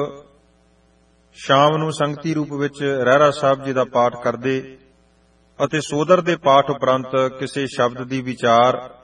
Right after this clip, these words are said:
ਜਾਂ ਇਤਿਹਾਸ ਵਿੱਚੋਂ ਕੋਈ ਨਾ ਕੋਈ ਗੁਰਮਤਿ ਦੀ ਸਿੱਖਿਆ ਪ੍ਰਦਾਨ ਕਰਨ ਵਾਲੀ ਸਾਖੀ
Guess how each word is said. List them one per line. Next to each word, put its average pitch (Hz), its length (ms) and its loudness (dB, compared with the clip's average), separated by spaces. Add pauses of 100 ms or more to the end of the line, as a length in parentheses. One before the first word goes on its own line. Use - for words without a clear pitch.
ਜਾਂ 135 220 2
ਇਤਿਹਾਸ 127 460 0
ਵਿੱਚੋਂ 127 420 -8
ਕੋਈ 131 260 -6
ਨਾ 131 140 -2
ਕੋਈ 123 560 -8
ਗੁਰਮਤਿ 139 460 -4
ਦੀ 131 120 -8
ਸਿੱਖਿਆ 135 380 -2
ਪ੍ਰਦਾਨ 123 440 -4
ਕਰਨ 120 260 -6
ਵਾਲੀ 117 220 -2 (100)
ਸਾਖੀ 113 560 -8